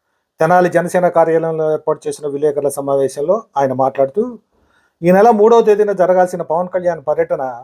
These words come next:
వాయిదా పడిన సంగతి విదితమే. ఆరోగ్యం కుదుటపడింది, వైద్యుల సలహా మేరకు తిరిగి ఈ పర్యటన ఖరారు చేస్తున్నట్లు చెప్పారు.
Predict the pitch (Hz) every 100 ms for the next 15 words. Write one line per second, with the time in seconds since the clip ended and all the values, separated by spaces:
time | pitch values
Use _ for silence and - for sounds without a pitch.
0 | _ 139 151 165 156 147 147 135 147 170
1 | 185 151 139 147 123 113 _ _ _ _
2 | _ _ _ - 147 185 196 185 180 175
3 | 175 175 170 151 135 127 - _ _ _
4 | _ _ - 156 180 185 202 185 165 170
5 | 165 160 180 - 180 185 147 143 151 160
6 | 160 160 175 185 170 - 156 175 - 160
7 | 143 160 151 - 151 135 -